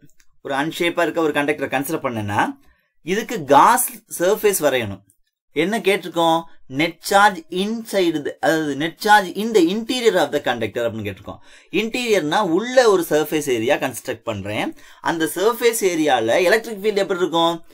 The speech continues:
எப்பவுமே, அது அ-, அடுத்த பாயிண்ட் கூட நல்லா தெளிவா பார்ப்போம். இந்த Gaussian சர்ஃபேஸ் வெளியில இருந்துச்சுன்னா எலக்ட்ரிக் ஃபீல்டு இருக்கும். எந்த ஒரு ச-, கண்டக்டருக்குள்ளேயும் ஒரு Gaussian சர்ஃபேஸ் கன்சிடர் பண்ணா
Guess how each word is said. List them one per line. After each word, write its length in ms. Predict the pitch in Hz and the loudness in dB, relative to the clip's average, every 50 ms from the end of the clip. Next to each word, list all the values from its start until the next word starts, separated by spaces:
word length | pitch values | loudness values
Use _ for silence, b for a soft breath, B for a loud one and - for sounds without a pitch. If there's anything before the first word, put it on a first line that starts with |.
| b b b b _ | b b b b _
எப்பவுமே, 680 | 113 123 139 139 - _ - 202 196 185 165 160 135 113 - - _ _ _ _ _ _ _ _ _ | 0 0 0 0 -2 _ 2 4 4 4 4 2 -2 -4 -6 -12 _ _ _ _ _ _ _ _ _
அது 160 | - 120 123 123 | -8 -4 -4 -2
அ-, 220 | 120 117 120 117 | 0 0 0 2
அடுத்த 280 | - 135 156 175 165 165 | 2 2 2 2 0 -2
பாயிண்ட் 280 | 165 165 170 165 151 156 | 0 0 0 0 -2 -4
கூட 120 | 160 160 | -4 -4
நல்லா 180 | 147 139 135 131 | -2 -2 -2 -2
தெளிவா 260 | 135 131 135 135 127 | 0 0 0 0 0
பார்ப்போம். 380 | 113 107 95 113 117 147 185 - b b b b b b b b b - - _ _ - | 0 -2 -2 -2 -2 -2 -2 -6 b b b b b b b b b -20 -20 _ _ -8
இந்த 240 | 143 156 160 151 147 | -6 -2 2 4 2
Gaussian 480 | 139 123 135 147 180 220 214 226 226 220 - | 4 6 6 6 6 6 4 0 -4 -4 -2
சர்ஃபேஸ் 420 | 214 202 190 190 185 202 214 214 180 147 | -2 -2 0 0 2 2 2 2 0 0
வெளியில 320 | 139 139 160 196 226 226 226 | 4 6 6 6 8 6 6
இருந்துச்சுன்னா 460 | 214 196 190 196 180 175 180 190 202 190 170 | 4 4 2 -2 -4 0 2 2 2 4 2
எலக்ட்ரிக் 400 | 151 180 185 185 - 180 170 156 | 2 2 0 0 0 -6 -2 0
ஃபீல்டு 220 | 165 165 151 147 | 0 2 2 2
இருக்கும். 320 | 151 143 139 - 110 - - _ _ _ _ _ _ _ _ _ _ _ _ _ _ _ _ _ _ _ _ | 2 2 0 -4 -8 -8 -8 _ _ _ _ _ _ _ _ _ _ _ _ _ _ _ _ _ _ _ _
எந்த 300 | 139 139 165 196 220 226 240 233 | 2 2 2 4 4 4 6 8
ஒரு 160 | 226 220 208 185 - - - - | 8 8 8 6 2 -6 -14 -4
ச-, 180 | - 156 156 151 147 143 - | 0 2 2 4 2 0 2
கண்டக்டருக்குள்ளேயும் 920 | - 143 160 - 208 190 - 208 190 175 - 156 156 151 151 165 202 214 190 | 2 0 2 2 0 2 2 2 0 0 -2 0 2 2 2 2 0 -2 -2
ஒரு 80 | 151 - | -2 0
Gaussian 460 | 143 143 160 185 196 - 196 196 180 | 2 2 2 2 0 -2 -4 -4 -2
சர்ஃபேஸ் 340 | 175 165 156 156 151 147 - | -2 -2 -2 -2 -4 -2 -2
கன்சிடர் 320 | 143 139 139 151 147 143 | -6 -4 0 -2 -2 0
பண்ணா 320 | - 131 127 131 143 175 | 0 -4 -2 0 0 0